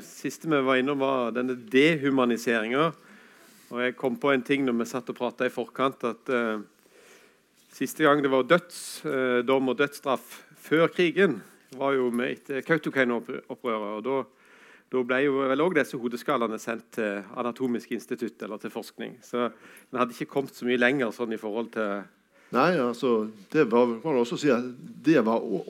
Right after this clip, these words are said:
Speaker 2: også individer som kanskje ble tillagt litt mindre verdi.
Speaker 1: Ja.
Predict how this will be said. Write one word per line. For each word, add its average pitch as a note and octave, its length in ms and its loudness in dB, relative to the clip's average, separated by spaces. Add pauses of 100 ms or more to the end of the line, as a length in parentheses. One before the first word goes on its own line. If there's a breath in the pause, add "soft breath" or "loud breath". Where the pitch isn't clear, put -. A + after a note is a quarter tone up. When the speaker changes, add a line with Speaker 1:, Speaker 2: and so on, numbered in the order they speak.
Speaker 2:
også D3+ 480 0
individer A#2+ 560 0
som A2+ 160 -6 (240)
kanskje A2+ 240 -10
ble A#2+ 80 -6
tillagt A2+ 680 -2 (760 soft breath)
litt C3+ 160 -6
mindre C#3+ 320 0
verdi. C3+ 380 4 (180)
Speaker 1:
Ja. A#2+ 140 2